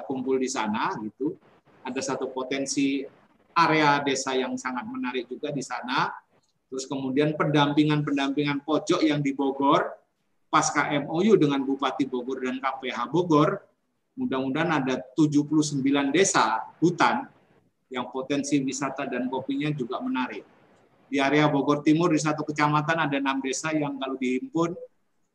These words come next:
mungkin sampai empat ribu hektar area kopi.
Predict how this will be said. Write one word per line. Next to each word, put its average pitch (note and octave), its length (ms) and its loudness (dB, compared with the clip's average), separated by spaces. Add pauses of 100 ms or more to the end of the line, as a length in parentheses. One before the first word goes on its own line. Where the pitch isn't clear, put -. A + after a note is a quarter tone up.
mungkin D3 400 -2
sampai C3+ 560 -2
empat D3 240 4
ribu D3 640 6
hektar C#3+ 480 2 (1120)
area C3+ 240 2
kopi. C3+ 480 0